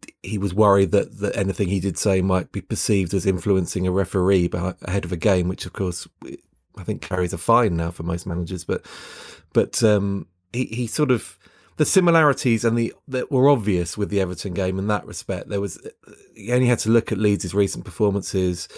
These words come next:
Um, I mean, not even, not just talking about Luke Ayling at Arsenal, but you go, go back to the game at Selhurst Park where they actually, I think it was the fifth game of an unbeaten run, and, and they drew nil-nil, but they were really, really niggly, and, and the,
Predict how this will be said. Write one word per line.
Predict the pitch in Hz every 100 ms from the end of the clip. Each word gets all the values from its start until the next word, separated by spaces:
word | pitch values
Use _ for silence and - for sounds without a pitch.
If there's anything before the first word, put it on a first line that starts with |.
| - - - - -
Um, | 101 98 92 -
I | -
mean, | 113 123
not | 107
even, | 113 98 98 104
not | 110 107
just | 104 -
talking | 110 101
about | 92 90
Luke | 98 92
Ayling | 101 98 85
at | 87
Arsenal, | 110 107 - 87
but | 82 -
you | 104
go, | 123 113
go | 113 110
back | 98
to | -
the | 95
game | 98 92
at |
Selhurst | - 95 90 -
Park | 120 104
where | 92
they | 92
actually, | - - 95 95
I | - - - - _
think | 95
it |
was | 98
the | 104
fifth | - 107
game | - 98
of | 95
an | 95
unbeaten | 95 95 98 95 87
run, | 107 113 90
and, | 90 92
and | 95 92 95 -
they | - 98
drew | - 104
nil-nil, | 98 95 98 104 90
but | -
they | 107
were | 98
really, | 92 104 113 135 110 95
really | 92 113 98 90
niggly, | 101 117 104 92 90
and, | 92
and | - 92
the, | 92